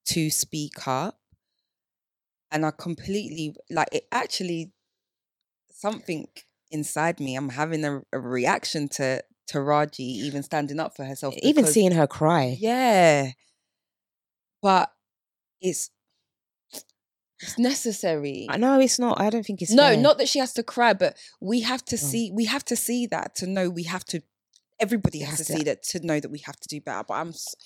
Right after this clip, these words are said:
Speaker 1: she shouldn't have to.
Speaker 2: I get what you mean. You're saying it's good that she does and it's good that she speaks up, but it's the, it's, it's the pressure. But I think she does take a very, like, sacrificial perspective. She's like,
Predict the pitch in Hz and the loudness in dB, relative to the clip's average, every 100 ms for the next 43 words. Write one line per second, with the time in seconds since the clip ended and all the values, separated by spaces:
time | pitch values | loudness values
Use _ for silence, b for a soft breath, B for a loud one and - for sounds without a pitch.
0 | B B - 190 247 233 - 180 - - | B B -10 -6 -4 -6 -8 -10 -8 -10
1 | 139 110 104 _ _ B B - 196 226 | -10 -12 -18 _ _ B B -4 2 4
2 | 196 170 143 151 185 175 165 - 196 175 | 4 2 0 -2 -2 -4 -6 -4 -4 -4
3 | 170 180 156 156 151 - 156 170 - 156 | -6 -6 -6 -6 -8 -6 -6 -6 -8 -6
4 | 160 151 165 156 143 - 143 - - - | -8 -8 -8 -6 -6 -6 -8 -10 -10 -10
5 | - - 147 - - 165 143 147 143 - | -12 -10 -10 -8 -6 -4 -2 0 0 0
6 | 175 B B B B B - - 143 220 | -4 B B B B B -20 -8 0 0
7 | 208 202 196 - 185 - 156 160 156 147 | 4 4 2 0 -2 -2 -2 0 2 2
8 | 143 - - - - 165 - 160 170 151 | 0 -4 -10 -10 -2 -2 -2 -4 -2 0
9 | - 135 135 - 147 - - - 143 - | 0 0 0 -2 -6 -2 -4 -4 -8 -4
10 | 175 175 156 | -2 0 0